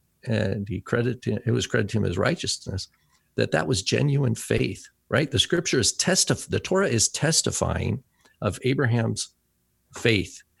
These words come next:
That means testifying of his proper and right relationship with the creator of the universe,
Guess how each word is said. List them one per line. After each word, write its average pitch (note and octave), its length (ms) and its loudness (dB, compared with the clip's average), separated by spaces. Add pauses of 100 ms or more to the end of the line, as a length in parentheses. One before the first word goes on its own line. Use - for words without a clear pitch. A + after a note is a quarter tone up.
(140)
That D3 160 2
means C3+ 300 2 (340)
testifying A#2 640 0
of A#2 220 0
his A#2+ 340 0 (440)
proper C3 580 0 (220)
and G2 220 0
right G#2+ 340 0 (800)
relationship G2+ 760 0
with G2 220 -4
the - 80 -6
creator F2+ 440 0
of E2+ 80 -4
the E2+ 80 -4
universe, F2+ 460 -6